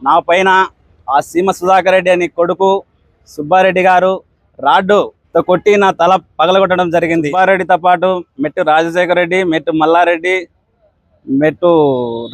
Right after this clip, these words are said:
మనోహర్ రెడ్డి, ఏకాంత్ రెడ్డి, సీమ సుధాకర్ రెడ్డి, సి-, సుబ్బారెడ్డి,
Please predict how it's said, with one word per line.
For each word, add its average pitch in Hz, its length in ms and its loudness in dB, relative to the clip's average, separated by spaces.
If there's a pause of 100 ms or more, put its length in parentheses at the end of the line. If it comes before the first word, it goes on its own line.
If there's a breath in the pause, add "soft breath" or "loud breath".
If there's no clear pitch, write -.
(200)
మనోహర్ 175 360 2
రెడ్డి, 185 280 0 (1300)
ఏకాంత్ 170 460 2
రెడ్డి, 185 300 2 (120)
సీమ 170 280 -2
సుధాకర్ 175 460 0
రెడ్డి, 180 280 0 (420)
సి-, - 300 -20 (400)
సుబ్బారెడ్డి, 175 680 0